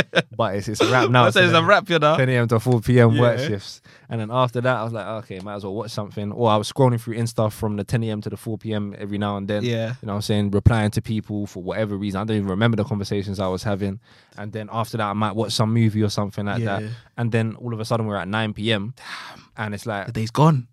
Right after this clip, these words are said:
Speaker 1: the day's gone. I'm like, "Oh, no, I've gotta get back to it." So I'm doing some stuff, doing some stuff,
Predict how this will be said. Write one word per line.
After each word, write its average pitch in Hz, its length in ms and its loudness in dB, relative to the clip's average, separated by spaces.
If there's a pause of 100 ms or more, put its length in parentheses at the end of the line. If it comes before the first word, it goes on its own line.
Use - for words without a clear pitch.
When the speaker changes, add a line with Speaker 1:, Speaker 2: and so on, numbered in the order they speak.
(140)
Speaker 1:
the 113 140 -4
day's 117 280 -2
gone. 113 240 2
I'm 104 120 -2
like, 98 140 -6
"Oh, - 220 -8
no, 131 160 -2 (140)
I've 117 80 -16
gotta 127 160 -4
get 113 120 -6
back 120 160 -6
to 143 120 2
it." 117 120 -4 (220)
So - 140 6
I'm 120 80 8
doing 120 220 6
some 117 140 0
stuff, 117 260 -2
doing 120 200 2
some 117 160 -4
stuff, 113 320 -2